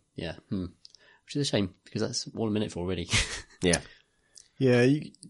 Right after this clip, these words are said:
Speaker 3: you have some choice over to what to upgrade, so you could focus on combat stuff and get
Speaker 1: Mm.
Speaker 3: that stuff. Actually, no, it's, uh, it's not true entirely, because a lot of it is level locked. So you don't have to do a certain story quest for most of these things.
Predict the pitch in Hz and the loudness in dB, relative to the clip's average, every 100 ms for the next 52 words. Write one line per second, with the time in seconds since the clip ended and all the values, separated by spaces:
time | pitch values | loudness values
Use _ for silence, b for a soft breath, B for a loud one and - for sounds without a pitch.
0 | - 160 170 160 - 143 139 147 139 135 | 0 4 6 6 6 6 6 6 6 6
1 | - - 131 131 127 131 123 123 107 120 | 4 2 2 6 6 6 4 4 4 0
2 | - 113 107 - 113 107 117 110 - - | 2 2 2 2 0 2 2 2 2 2
3 | 107 - 107 101 98 87 - 107 - - | 0 0 0 0 0 -2 0 0 0 0
4 | 139 156 147 156 143 117 - - - - | 4 6 8 10 8 6 2 -6 -6 -6
5 | 117 - - 120 - - 117 110 110 107 | -4 -2 0 0 0 0 2 2 2 2
6 | 104 110 104 104 104 - 107 101 - - | 2 4 4 2 0 0 2 4 2 -2
7 | b b 113 117 113 104 110 110 117 120 | b b 2 4 4 4 2 4 4 4
8 | - - - _ _ _ _ _ - 113 | 2 -6 -12 _ _ _ _ _ 2 4
9 | 104 101 101 107 147 139 131 123 127 - | 6 4 4 6 6 6 4 6 6 6
10 | 131 110 - 190 165 127 127 - 117 110 | 4 2 6 8 8 6 4 2 2 2
11 | - 107 107 113 110 110 107 - | 2 0 2 2 2 2 2 0